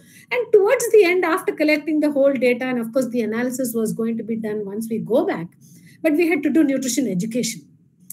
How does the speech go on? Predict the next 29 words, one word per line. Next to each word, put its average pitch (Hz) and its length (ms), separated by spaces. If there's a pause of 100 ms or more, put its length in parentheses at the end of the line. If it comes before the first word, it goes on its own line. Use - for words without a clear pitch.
We 254 80
had 277 140
to 254 60
go 254 240
house 247 280
to 262 120
house 233 260
visit 208 340
and 208 300
do 214 140
about 196 380 (440)
the 262 100
various, 320 640
uh, 226 280 (260)
you 277 80
know, 302 260
nutrition 254 420
education 240 540
on 254 460
the 233 100
balanced 226 520
diet, 202 280
how 202 140
to 190 140
take 185 280
and 175 140
not 175 240
to 175 80
take. - 260